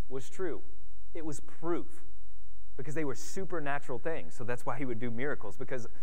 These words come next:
I mean, all of us in this room could go around and say some pretty outlandish things. But we wouldn't really believe it, because there's no difference between you and I.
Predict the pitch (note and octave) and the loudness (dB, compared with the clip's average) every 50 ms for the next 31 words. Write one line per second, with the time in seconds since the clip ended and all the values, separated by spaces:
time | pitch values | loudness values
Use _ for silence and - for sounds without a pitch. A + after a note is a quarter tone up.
0 | - - - - - C3 C3 C3 - - C#3 E3 F#3+ F#3+ E3+ D3 D3 C#3 - D#3 | 0 0 0 0 0 0 0 0 0 0 0 0 0 0 0 0 0 0 0 0
1 | C#3 C3+ B2 A2 B2+ C#3+ D#3 D#3 C3 A#2 C3+ A#2 C3+ C#3 C#3 C3+ A#2+ B2 C3+ B2+ | 0 0 0 0 0 0 0 0 0 0 0 0 0 0 0 0 0 0 0 0
2 | A#2 A2 G#2 - - C#3 B2 - B2+ A2 - - C#3+ C3+ A#2+ A#2+ C3+ C3+ A#2+ B2 | 0 0 0 0 0 0 0 0 0 0 0 0 0 0 0 0 0 0 0 0
3 | A#2+ A#2+ B2+ A#2+ G#2 G2 - - - C3 A#2+ F#2+ - - - - - - - - | 0 0 0 0 0 0 0 0 0 0 0 0 0 0 0 0 0 0 0 0
4 | - - - - - - - - - - - - - - - - C3 C#3 D3 D#3+ | 0 0 0 0 0 0 0 0 0 0 0 0 0 0 0 0 0 0 0 0
5 | D3+ C#3+ C3+ B2+ A2+ G2 A2+ G#2+ G#2+ C3 E3+ E3 B2 B2 C3 C3 C3+ A2+ - B2 | 0 0 0 0 0 0 0 0 0 0 0 0 0 0 0 0 0 0 0 0
6 | A#2 A2 - - - - - - - - - - - - - C3 A#2+ A#2+ C#3 C3 | 0 0 0 0 0 0 0 0 0 0 0 0 0 0 0 0 0 0 0 0
7 | A2+ G2+ C3+ D3 D3 - C3+ A2+ - - A#2 - - B2+ A#2+ A2 A2 A2 A#2+ B2 | 0 0 0 0 0 0 0 0 0 0 0 0 0 0 0 0 0 0 0 0
8 | A2+ G#2+ A2 C3 C#3+ B2+ A2+ A2 A#2+ B2+ | 0 0 0 0 -2 -2 -2 -2 -2 0